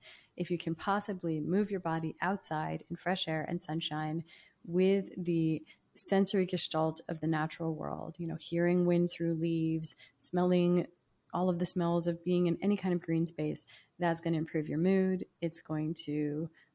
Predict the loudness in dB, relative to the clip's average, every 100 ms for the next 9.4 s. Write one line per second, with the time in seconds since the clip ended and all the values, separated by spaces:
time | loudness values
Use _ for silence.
0 | -10 -6 -6 -6 -6 -10 _ _ _ -16
1 | -14 -16 -18 -18 -20 -20 -20 -16 -4 -2
2 | -2 -2 -2 -4 -4 -2 -2 -2 -4 -4
3 | -6 -4 0 0 0 -2 -2 -2 -2 -2
4 | -2 -2 -4 -4 -6 -4 -4 -6 -6 -6
5 | -6 -10 -10 -14 -8 -4 -4 -4 -6 -6
6 | -4 -4 -4 -4 -6 -8 -10 -12 -10 -12
7 | -12 -10 -10 -8 -8 -10 -12 -20 _ -14
8 | -12 -6 0 2 2 0 0 0 -2 -4
9 | -6 -8 -10